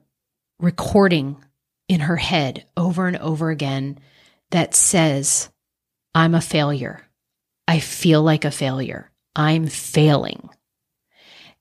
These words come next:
And you're who is tugging at my heart right now.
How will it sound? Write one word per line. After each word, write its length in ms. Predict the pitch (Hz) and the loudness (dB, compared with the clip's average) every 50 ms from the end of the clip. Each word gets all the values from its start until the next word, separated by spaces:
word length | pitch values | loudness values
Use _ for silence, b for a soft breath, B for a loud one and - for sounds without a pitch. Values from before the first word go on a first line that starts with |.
| _ _ _ _ _ | _ _ _ _ _
And 480 | 208 196 190 196 202 196 190 185 - - _ _ _ _ | 0 2 2 0 -2 -4 -6 -8 -12 -14 _ _ _ _
you're 400 | - - - 233 233 254 262 262 | -12 -4 0 2 4 6 4 4
who 540 | 254 - - - 233 226 226 233 233 240 240 | 2 0 2 4 4 6 6 4 4 2 0
is 260 | - - 185 180 - | 0 0 0 -2 -2
tugging 460 | - - - 185 185 185 202 208 - | -2 0 -2 0 2 2 0 0 -2
at 120 | - 175 165 | -6 -6 -4
my 140 | 175 156 | -4 -4
heart 300 | 156 147 - 160 - - | -4 -4 -4 -6 -6 -4
right 200 | 160 156 147 - | -6 -6 -6 -6
now. 300 | - 147 127 - - - | -8 -12 -12 -12 -14 -18